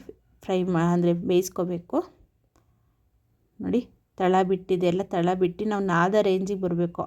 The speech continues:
ಆ ಥರ ಬಂದ್ರೇ ಹೂರಣ ಪರ್ಫೆಕ್ಟಾಗಿ ಬರುತ್ತೆ. ಈಗ ಒಂದು ಪ್ಲೇಟಿಗೆ ಹೂರಣನ ತೆಗೆದಿಟ್ಕೊಂಡಿದ್ದೀನಿ. ಈಗೆಲ್ಲ ಆರಿದೆ ಹೂರಣ ಎಲ್ಲವೂ. ಈಗ ಇದನ್ನ ಒಂದೊಂದನ್ನ, ಒಂದೊಂದಾಗಿ ಚಿಕ್ಕ ಚಿಕ್ಕ ರೌಂಡ್ ಮಾಡ್ಕೊಳ್ಳೋಣ.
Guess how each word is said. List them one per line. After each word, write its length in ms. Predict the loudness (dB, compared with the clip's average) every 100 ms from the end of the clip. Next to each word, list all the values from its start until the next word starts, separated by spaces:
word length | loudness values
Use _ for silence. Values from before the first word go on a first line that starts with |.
| -2
ಆ 120 | 0 0
ಥರ 180 | -2 -2
ಬಂದ್ರೇ 420 | -2 0 0 0
ಹೂರಣ 320 | -2 -2 -2 -4
ಪರ್ಫೆಕ್ಟಾಗಿ 800 | -6 -8 -10 -8 -4 -4 -2 -6 -6 -16 -20 -20 _ -4
ಬರುತ್ತೆ. 400 | -2 -2 -4 -6 -8 _ _ _ _ _ _ _ _ _ _
ಈಗ 200 | -2 0 0 -2 -10
ಒಂದು 160 | -10 -4
ಪ್ಲೇಟಿಗೆ 440 | 0 0 0 -2
ಹೂರಣನ 440 | 0 0 0 0 -2
ತೆಗೆದಿಟ್ಕೊಂಡಿದ್ದೀನಿ. 1000 | -2 -4 -2 -6 -6 -4 -4 -4 -2 -2 -4 -18 -20 -6
ಈಗೆಲ್ಲ 360 | -4 0 2 2 0
ಆರಿದೆ 400 | 0 0 0 0
ಹೂರಣ 380 | 0 0 0 0 0
ಎಲ್ಲವೂ. 300 | 0 0 -2 -6 -16 _ -10
ಈಗ 220 | -4 -2
ಇದನ್ನ 300 | 0 -2 0 2 2
ಒಂದೊಂದನ್ನ, 600 | 0 -2 -2 0 0 0 -4 -8
ಒಂದೊಂದಾಗಿ 540 | -4 0 0 2 0 -4 -12
ಚಿಕ್ಕ 220 | -18 -14
ಚಿಕ್ಕ 340 | -12 -12 -2 2
ರೌಂಡ್ 280 | 2 2 0
ಮಾಡ್ಕೊಳ್ಳೋಣ. 560 | 0 -2 -6 -4 0